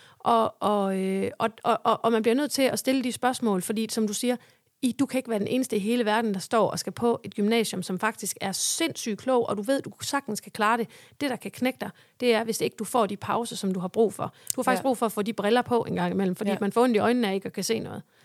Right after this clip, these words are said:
Speaker 2: Ja, det er det.
Speaker 1: Det tror jeg er rigtig vigtigt.
Speaker 2: Ja. Ja, fordi, øh, prøv at høre, øh, når I står og fortæller, at, øh, I vil gøre alt for at få de unge mennesker ud på den anden side, som hele mennesker, og egentlig ikke gå op i det der med karakter og sådan noget.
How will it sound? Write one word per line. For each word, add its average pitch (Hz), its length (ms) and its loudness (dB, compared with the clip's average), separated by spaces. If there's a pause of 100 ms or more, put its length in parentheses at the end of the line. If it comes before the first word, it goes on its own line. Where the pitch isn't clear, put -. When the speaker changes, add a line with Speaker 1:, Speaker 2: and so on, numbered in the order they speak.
(140)
Speaker 2:
Ja, 247 60 -2
det 254 80 0
er 254 40 2
det. 294 160 -2 (120)
Speaker 1:
Det 269 100 -2
tror 254 180 2
jeg 208 180 2
er 208 260 -8
rigtig 262 300 -2
vigtigt. - 380 -10 (180)
Speaker 2:
Ja. 214 120 -4 (600)
Ja, 247 100 6
fordi, 262 400 -4 (140)
øh, - 200 -8
prøv 254 160 -2
at 269 60 0
høre, 240 300 2 (100)
øh, - 600 -4 (760)
når 214 80 0
I 208 80 4
står 240 180 -2 (200)
og 170 140 -4
fortæller, 196 320 -2
at, - 340 -4
øh, 175 120 -4
I 190 60 -6
vil 180 120 -8
gøre 208 160 0
alt 220 180 0
for - 120 -6
at 170 80 -4
få 180 80 -8
de 175 140 -4
unge 202 140 -4
mennesker 190 320 -8
ud 190 140 0
på 175 120 -8
den 175 100 -8
anden 185 180 -8
side, 185 340 -6 (240)
som 175 420 -2 (220)
hele 214 280 -4
mennesker, 185 400 -6 (480)
og 185 380 4
egentlig 214 200 2
ikke 208 100 0
gå - 80 -2
op 185 160 0
i 196 40 0
det 175 80 -4
der 175 220 0
med 165 200 -4
karakter 175 340 -6
og 160 80 -4
sådan 175 200 -8
noget. 165 140 -6